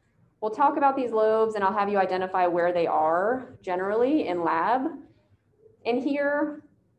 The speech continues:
like I said, the next slide, this is really what I want you to know about the cerebrum.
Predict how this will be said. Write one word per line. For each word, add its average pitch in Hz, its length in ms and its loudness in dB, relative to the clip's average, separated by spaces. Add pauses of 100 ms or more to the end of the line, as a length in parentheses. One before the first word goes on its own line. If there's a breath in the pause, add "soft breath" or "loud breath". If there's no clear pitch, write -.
(140)
like 240 120 2
I 240 80 6
said, 220 300 4
the 208 80 0
next 214 340 -2
slide, 196 560 4
this 240 140 -4
is 214 100 -2
really 202 220 4
what 196 100 4
I 190 60 4
want 185 160 0
you 185 80 -2
to 185 60 0
know 185 60 2
about 180 200 2
the 180 60 -2
cerebrum. 180 760 0